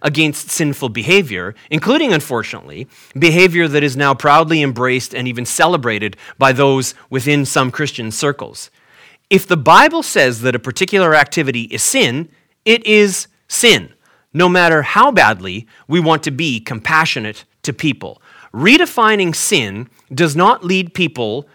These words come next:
to Jesus. That is unsanctified mercy, and it leads people back to themselves to be right in their own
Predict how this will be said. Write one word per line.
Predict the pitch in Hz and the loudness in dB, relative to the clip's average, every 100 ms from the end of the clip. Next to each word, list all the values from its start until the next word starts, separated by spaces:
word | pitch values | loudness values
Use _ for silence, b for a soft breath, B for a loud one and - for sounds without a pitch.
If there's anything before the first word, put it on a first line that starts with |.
| b | b
to | - | -8
Jesus. | 147 160 117 85 - - - _ - | 0 0 0 -4 -16 -20 -20 _ 2
That | 180 175 | 2 4
is | 170 151 127 b b - | 2 2 0 b b 2
unsanctified | 202 269 208 170 165 - 135 127 120 b | 2 2 0 -2 -4 2 2 2 0 b
mercy, | b 139 127 - 92 123 | b -4 -4 -6 -12 -6
and | 160 160 | -2 -2
it | |
leads | 170 233 - | -2 -6 -6
people | - 220 180 | -8 -4 -2
back | 139 160 170 - | 2 2 2 -4
to | 180 | -4
themselves | 143 135 135 294 202 92 98 | -2 -2 -4 0 2 0 -6
to | - 165 | -6 -6
be | 139 135 120 B B | -2 -4 -4 B B
right | 143 180 170 - - | 2 2 2 -6 -4
in | 151 | 0
their | 139 143 | 0 0
own | 147 143 135 | -2 -2 -4